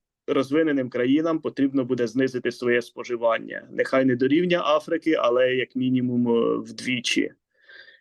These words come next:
І це єдиний метод, який може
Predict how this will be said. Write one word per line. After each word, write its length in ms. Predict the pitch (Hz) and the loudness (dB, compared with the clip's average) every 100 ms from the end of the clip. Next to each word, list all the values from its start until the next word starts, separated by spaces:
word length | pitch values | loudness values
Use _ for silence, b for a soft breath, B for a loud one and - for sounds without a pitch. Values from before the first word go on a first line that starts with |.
| _ - | _ 0
І 380 | 135 135 135 | 4 6 4
це 260 | 131 - 156 | 2 0 2
єдиний 500 | 147 131 147 143 131 | 2 2 2 2 2
метод, 420 | 139 160 196 160 | 2 2 0 0
який 280 | 135 143 135 | 0 0 2
може 420 | 135 139 131 131 | 2 0 0 -2